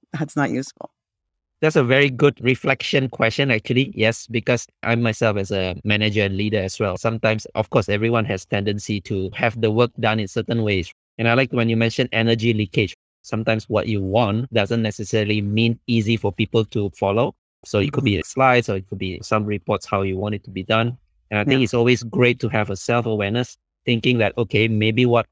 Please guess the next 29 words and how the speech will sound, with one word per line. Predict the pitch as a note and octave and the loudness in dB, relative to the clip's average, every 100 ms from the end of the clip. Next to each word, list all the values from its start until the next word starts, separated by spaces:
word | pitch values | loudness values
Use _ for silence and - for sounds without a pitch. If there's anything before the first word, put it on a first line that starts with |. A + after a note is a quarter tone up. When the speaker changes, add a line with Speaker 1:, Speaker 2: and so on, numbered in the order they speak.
| - | -2
Speaker 2:
I'm | G2+ G2+ | -2 0
asking | G2+ - C#3+ A#2+ | -2 -4 -4 -4
is | F#2+ - | -6 -8
not | G#2 F#2+ - | -8 -8 -4
rational | F#2+ - A2 G2+ G2 | -4 -2 -4 -4 -4
for | - G2 | -6 -8
the | |
people | - G2+ - G2 G2 | -4 -4 0 -2 0
who | G2 - | -4 0
I | F#2+ | 0
want | G2 G2 G#2 | 0 0 -2
to | G2 | -4
work | F#2 G2+ - | -2 -4 -4
the | G#2 G2+ | -8 -8
task | - A2+ G2+ - | 0 0 0 0
on. | G#2 F#2 _ _ _ | 0 -2 _ _ _
Thanks | D3 C#3 | -2 -2
for | - B2+ | 0 2
sharing | C3 B2 C3 A#2 | 4 2 2 2
that. | B2 - - | 0 -2 -6
I | G#2+ | 0
think | B2 A#2+ | 0 0
it's | G2 - | -4 -4
really | A2+ A2 A2+ | 0 0 0
critical | - - G#2+ A2 | -4 -6 -2 -2
message. | G#2+ G2+ - - - _ _ _ _ | -2 -2 -4 -4 -16 _ _ _ _
The | C3+ | 2
other | D3+ G#3 | 4 4
thing | A#3+ | 2